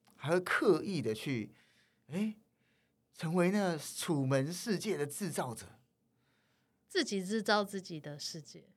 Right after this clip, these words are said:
Speaker 1: 其实现在仔细想想哦，这个有一种预言概念。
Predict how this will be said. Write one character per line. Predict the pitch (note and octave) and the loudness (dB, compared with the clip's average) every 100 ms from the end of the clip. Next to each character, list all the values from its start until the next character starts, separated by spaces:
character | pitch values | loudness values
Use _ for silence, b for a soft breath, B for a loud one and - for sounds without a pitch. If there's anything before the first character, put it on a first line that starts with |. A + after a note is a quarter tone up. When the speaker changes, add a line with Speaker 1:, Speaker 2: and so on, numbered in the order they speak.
| _ _ - | _ _ -8
Speaker 1:
其 | A3 | -4
实 | A3+ | -4
现 | C4+ C4+ | 0 2
在 | B3+ | 2
仔 | D3 | -2
细 | G3 | -2
想 | F3+ D#3+ | 0 0
想 | D#3+ A2+ | 0 0
哦， | A#2+ A#2 | 0 -2
这 | F#3+ | 0
个 | F#3+ | 2
有 | D3 | 2
一 | |
种 | C#3+ A2+ | 2 -4
预 | - F3 | -4 -2
言 | A#2+ A2 | -2 -2
概 | A2+ B2 | -2 -2
念。 | G#2+ A2+ | -2 -4